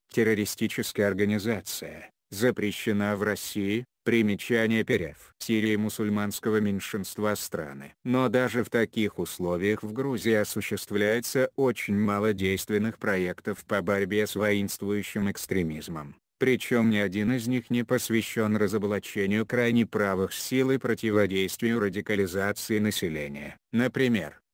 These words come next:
Институт толерантности и многообразия за две недели до убийства Сафарова опубликовал пресс-релиз,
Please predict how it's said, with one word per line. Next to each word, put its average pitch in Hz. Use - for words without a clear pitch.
Институт 107
толерантности 120
и 107
многообразия 107
за 120
две 117
недели 117
до 104
убийства 123
Сафарова 113
опубликовал 107
пресс-релиз, 101